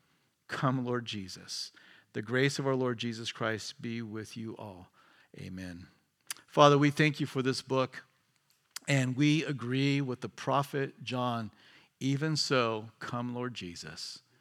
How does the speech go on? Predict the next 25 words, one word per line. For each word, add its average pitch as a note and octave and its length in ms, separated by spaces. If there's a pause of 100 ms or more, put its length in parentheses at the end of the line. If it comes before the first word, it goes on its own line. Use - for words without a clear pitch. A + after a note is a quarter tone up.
(580)
We D3+ 300
look D#3 340
for D3 220
your C#3 240
coming, C3 400
Lord. A#2+ 240
Stir D#3 320
up D#3 140
in D3+ 60
our D3 100
hearts C3+ 500 (540)
an A#2+ 120
expectation. C3 1040 (460)
Stir G3 340
up G#3+ 140
in G3+ 80
our F#3 120
hearts E3+ 680 (1300)
a - 40
desire C#3+ 560
to C3+ 260
have C3+ 300
our B2 140
robes A2+ 760 (320)
washed A2+ 680